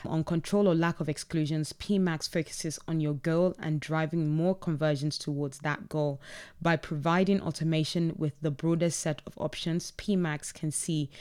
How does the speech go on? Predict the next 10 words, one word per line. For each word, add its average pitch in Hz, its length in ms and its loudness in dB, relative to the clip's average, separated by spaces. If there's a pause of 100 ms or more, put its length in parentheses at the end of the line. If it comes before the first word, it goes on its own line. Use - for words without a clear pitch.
(220)
which - 240 0
channel 160 460 0
and 156 160 -2
format 156 520 0
can 156 220 -2
deliver 175 480 4
the 156 120 -4
highest 196 500 -2
value 156 400 0
conversion 147 720 -2